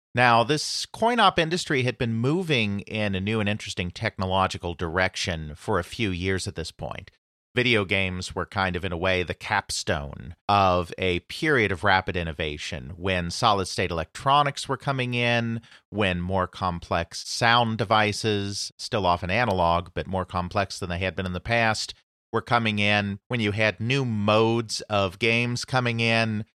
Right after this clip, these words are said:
the advanced shooting games like Periscope, the advanced driving games like Speedway,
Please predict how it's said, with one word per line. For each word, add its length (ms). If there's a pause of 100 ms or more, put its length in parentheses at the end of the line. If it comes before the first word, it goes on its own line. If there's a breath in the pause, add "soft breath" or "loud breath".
(120)
the 80
advanced 340
shooting 400
games 420
like 200
Periscope, 720
the 100
advanced 400
driving 400
games 320
like 180
Speedway, 880